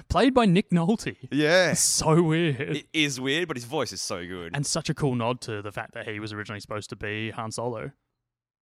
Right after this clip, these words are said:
Speaker 2: I didn't even think of that.
Speaker 1: Nick Nolte, yeah, was originally
Speaker 2: Yeah.
Speaker 1: supposed to be Han Solo.
Speaker 2: Wow.
Speaker 1: How weird would the films have been?
Speaker 2: I, I can't even imagine it.
Speaker 1: Right.
Speaker 2: Uh, it'd be, he'd have a different kind of swagger.
Speaker 1: Just a little bit.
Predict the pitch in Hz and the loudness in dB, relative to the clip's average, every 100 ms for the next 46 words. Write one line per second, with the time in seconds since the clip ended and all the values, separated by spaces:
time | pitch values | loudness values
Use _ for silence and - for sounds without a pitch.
0 | _ _ _ 90 78 80 95 107 80 117 | _ _ _ -16 -14 -12 -10 -8 -6 -6
1 | 127 120 143 107 113 123 107 107 107 110 | -6 -4 -4 -4 -4 -6 -8 -10 -8 -6
2 | 113 110 120 113 120 120 127 - 165 - | -8 -8 -8 -8 -6 -6 -6 -4 -6 -8
3 | 95 98 104 143 139 120 120 117 110 104 | -14 -16 -12 -6 -4 -2 -2 -4 -8 -10
4 | 127 110 110 104 113 - 143 - _ - | -8 -8 -8 -6 -6 -6 -12 -14 _ -12
5 | 101 - - 98 95 87 87 85 85 85 | -10 -10 -10 -8 -8 -10 -12 -10 -10 -12
6 | 87 107 107 139 - _ _ _ 95 95 | -8 -2 -2 -2 -10 _ _ _ -8 -8
7 | 117 165 147 113 139 156 143 120 120 101 | -6 -6 -6 -8 -8 -8 -8 -10 -12 -12
8 | 101 95 - 90 107 - - - 147 135 | -12 -10 -10 -10 -10 -12 -14 -8 -4 -4
9 | 107 - | -4 -12